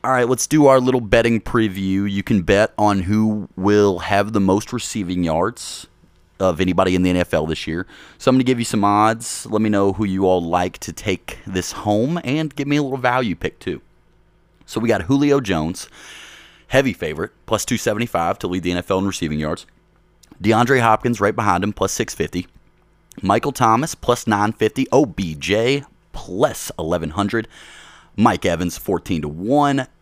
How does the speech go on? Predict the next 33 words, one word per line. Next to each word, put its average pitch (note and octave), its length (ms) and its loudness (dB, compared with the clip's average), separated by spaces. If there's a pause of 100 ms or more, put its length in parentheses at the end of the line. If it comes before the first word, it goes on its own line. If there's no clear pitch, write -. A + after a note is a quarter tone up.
(180)
Juju F2+ 640 -2
and G2+ 180 0
Antonio A2+ 500 0
Brown, A2+ 380 0
same A2 560 -2
odds, B2 600 2 (220)
plus F#2+ 200 -4
fifteen - 380 0
hundred B2+ 320 -2
there. F2 200 0 (600)
Uh, F2+ 100 0
confirmed G#2 500 0
bad G#2 280 0
guy, A2 220 4
Tyreek G#2+ 440 -2
Hill, B2+ 300 -2 (140)
plus - 280 -4
eighteen G#2 380 0
hundred. A#2+ 340 -2 (380)
Adam G#2+ 280 2
Thielen A#2 380 -2
and E2+ 120 -4
T A2+ 120 -4
Y F#2 220 2
Hilton, A#2 240 -2
pretty F#2 160 -4
sure E2 180 -2
they're G2 220 2
good A2+ 200 -2
guys, D#2 260 -2
plus - 240 -6
eighteen D#2 280 -6
hundred. D#2 300 -6